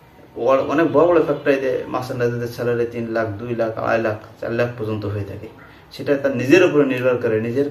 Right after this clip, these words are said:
কতটা capability আছে, নিজের যোগ্যতা দিয়ে কিন্তু salary বেশি নিতে হয়। এবং যদি আপনি normal ওয়েতে চলতে থাকেন, তাহলে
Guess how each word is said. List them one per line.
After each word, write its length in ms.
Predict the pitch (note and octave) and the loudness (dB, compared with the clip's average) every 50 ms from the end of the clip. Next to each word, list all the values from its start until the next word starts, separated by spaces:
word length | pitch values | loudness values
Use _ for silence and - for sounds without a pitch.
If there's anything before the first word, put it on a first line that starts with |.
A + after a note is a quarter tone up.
| - | -4
কতটা 320 | B2 A#2 A2+ B2+ A#2 D#3+ F#3+ - - - - - - - - _ _ | -6 -6 -6 -4 -4 -4 -6 -6 -10 -18 -20 -20 -20 -20 -20 _ _
capability 580 | - C3+ D3+ F3+ F#3+ F3+ F3 - D3 D3 C3 A#2+ | -4 -2 0 0 0 0 0 0 -2 -2 0 0
আছে, 220 | G#2+ G2+ G#2+ G#2+ - - - - - - - - - - - | 0 0 -4 -8 -10 -10 -16 -20 -20 -20 -20 -20 -20 -14 -10
নিজের 240 | A#2+ B2 C3+ B2 | -6 -6 -6 -4
যোগ্যতা 380 | G#2 B2+ B2 B2 A#2+ E3+ - E3 | -4 -6 -4 -2 -2 0 0 0
দিয়ে 300 | C#3 B2+ B2+ D3+ F#3 - - - - - - - | -2 0 0 -2 -2 -2 -6 -14 -20 -20 -14 -12
কিন্তু 200 | C3 A#2 A#2 A2+ | -10 -8 -8 -8
salary 340 | G#2 A2+ A2 A2 G#2+ G#2 | -6 -4 -2 -2 -2 -2
বেশি 260 | G#2 G#2+ G#2 G2+ A2 G2+ | -4 -6 -6 -6 -6 -6
নিতে 200 | G2 F2+ E2+ D#2+ | -8 -8 -10 -12
হয়। 140 | - - - - - - - - - - - - | -14 -14 -16 -18 -20 -20 -20 -20 -20 -20 -12 -4
এবং 280 | - C#3 E3+ G#3 G3 F3 | 0 0 0 0 0 0
যদি 200 | F3 E3+ D3+ D#3 | 0 2 4 4
আপনি 260 | C#3+ C#3 C#3 C#3+ C#3 | 4 4 4 2 0
normal 380 | C3 C3 C3 B2+ B2+ B2+ B2+ B2 | 0 2 0 0 2 2 0 0
ওয়েতে 200 | B2 A#2+ A#2+ A2+ | 0 -2 -2 -4
চলতে 280 | - C3 A#2+ A#2 A#2 | -4 -4 -4 -4 -4
থাকেন, 260 | A2+ A2+ B2 C#3+ D3+ D3+ | -6 -4 -4 -4 -4 -4
তাহলে 340 | C3+ A#2+ A#2 A2+ A2+ A2+ | -4 -4 -4 -4 -4 -6